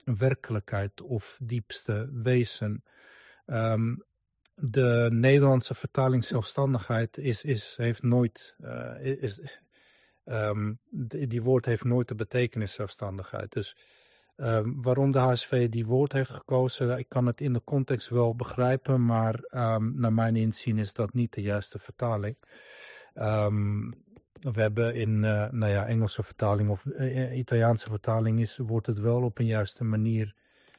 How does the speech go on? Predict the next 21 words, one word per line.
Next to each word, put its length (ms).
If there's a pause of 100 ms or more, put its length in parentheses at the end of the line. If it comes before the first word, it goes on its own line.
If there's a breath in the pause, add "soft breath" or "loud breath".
(440 soft breath)
vertaald. 680
Dus 200
in 120
de 100
context, 720
hè, 200
van 260
wat 220
wij 180
hier 180
lezen, 640
de, 300
de 80
auteur 360
schrijft, 800 (100)
ehm, 880 (160)
dat 420
Christus 640
de 160
afdruk 600
is, 500